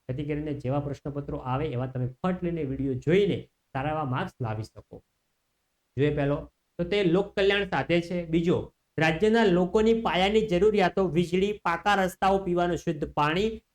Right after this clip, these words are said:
સ્વાસ્થ્ય વગેરે લગતા તેઓ કાર્ય કરે છે. ત્રીજો, તે સસ્તા અનાજની દુકાનો મારફત ખાદ્ય સામગ્રીનું વિતરણ કરાવે છે. ચોથો, પૂર, અતિવૃષ્ટિ, દુષ્કાળ,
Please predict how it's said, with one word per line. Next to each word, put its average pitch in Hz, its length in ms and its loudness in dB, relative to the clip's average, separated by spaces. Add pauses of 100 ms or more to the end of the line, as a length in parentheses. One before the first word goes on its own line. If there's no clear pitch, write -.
(160)
સ્વાસ્થ્ય 190 320 2 (360)
વગેરે 185 340 4
લગતા 175 360 0
તેઓ 190 220 0
કાર્ય 170 400 -2
કરે 190 320 -2
છે. 196 160 -12
ત્રીજો, 185 640 -4 (200)
તે 208 80 2
સસ્તા 196 420 0
અનાજની 208 460 0
દુકાનો 202 420 0
મારફત 175 440 0
ખાદ્ય - 420 -4
સામગ્રીનું 196 600 0
વિતરણ 156 400 0
કરાવે 185 420 2
છે. 190 220 -8 (400)
ચોથો, 180 560 0 (260)
પૂર, 233 440 2
અતિવૃષ્ટિ, 220 880 -2
દુષ્કાળ, 208 520 2